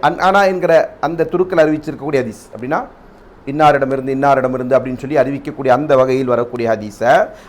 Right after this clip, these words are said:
அது எல்லாத்துக்குமே தஹதீஸ், நாங்க கேட்டு அறிவிச்சோம் என்று சொல்லக்கூடிய, வெளிப்படையா சொல்லக்கூடிய துருக்குகள் இருக்கிறதா அப்படின்னு சொல்லி கேட்கும்போது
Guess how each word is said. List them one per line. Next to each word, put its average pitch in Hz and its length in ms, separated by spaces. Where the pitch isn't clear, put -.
அது 139 180
எல்லாத்துக்குமே 160 840
தஹதீஸ், 160 500
நாங்க 147 280
கேட்டு 214 400
அறிவிச்சோம் 180 420
என்று 170 160
சொல்லக்கூடிய, 160 560
வெளிப்படையா 160 480
சொல்லக்கூடிய 147 800
துருக்குகள் 165 400
இருக்கிறதா 113 580
அப்படின்னு 135 240
சொல்லி 131 180
கேட்கும்போது 143 640